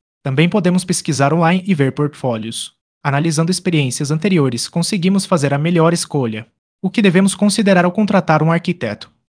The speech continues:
É importante verificar a experiência e as especialidades do arquiteto. Precisamos olhar os projetos anteriores dele. Também devemos discutir valores e prazos desde o início.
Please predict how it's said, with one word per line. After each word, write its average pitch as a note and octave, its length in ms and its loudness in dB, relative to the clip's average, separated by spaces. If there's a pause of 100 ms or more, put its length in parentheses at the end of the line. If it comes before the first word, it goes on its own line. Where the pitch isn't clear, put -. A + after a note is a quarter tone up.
(120)
É D#3 80 -4
importante E3+ 520 0
verificar G3 480 -2
a G3+ 40 0
experiência E3+ 720 -4
e D#3 120 -2
as E3 100 0
especialidades F3 800 -2
do C#3 100 -4
arquiteto. D3+ 600 -6 (340)
Precisamos C#3+ 500 -2
olhar C#3+ 300 0
os C3+ 60 -6
projetos C3 500 -2
anteriores D#3+ 500 0
dele. A#2 400 -4 (320)
Também D3 280 0
devemos F3+ 360 0
discutir E3+ 460 -4
valores D#3+ 500 -2
e F#3+ 60 -4
prazos F3+ 400 0
desde D#3+ 260 0
o D3 60 0
início. D3 500 -6